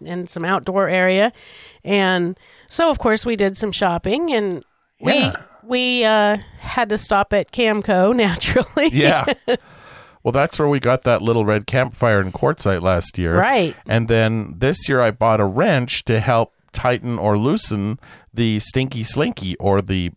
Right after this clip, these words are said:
Speaker 2: uh, R V sewer hose.
Speaker 1: Right.
Speaker 2: And what a difference that,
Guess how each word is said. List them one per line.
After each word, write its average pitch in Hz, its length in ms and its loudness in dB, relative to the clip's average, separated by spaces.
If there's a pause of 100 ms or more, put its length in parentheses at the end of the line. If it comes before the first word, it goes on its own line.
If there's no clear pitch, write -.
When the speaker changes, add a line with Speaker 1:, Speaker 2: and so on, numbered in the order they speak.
Speaker 2:
uh, 90 360 2 (200)
R 107 200 0
V 110 160 -4
sewer 147 440 0
hose. 90 400 0
Speaker 1:
Right. 185 520 0
Speaker 2:
And 113 280 0
what 147 160 0
a 370 60 0
difference 147 440 -4
that, 175 220 0